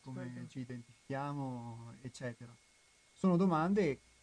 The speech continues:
Speaker 1: che ovviamente per il momento non appartengono alla nostra realtà immediata di adesso, ma che secondo me,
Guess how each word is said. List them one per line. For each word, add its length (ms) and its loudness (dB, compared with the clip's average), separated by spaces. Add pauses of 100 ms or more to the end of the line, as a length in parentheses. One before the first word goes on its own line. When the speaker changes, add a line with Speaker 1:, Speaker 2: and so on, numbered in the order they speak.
Speaker 1:
che 220 2
ovviamente 540 6
per 140 4
il 100 6
momento 360 6
non 140 4
appartengono 760 4
alla 100 0
nostra 340 -2
realtà 460 0 (100)
immediata 640 2
di 140 -2
adesso, 600 -2
ma 120 -16 (100)
che 120 -14
secondo 320 -6
me, 320 -2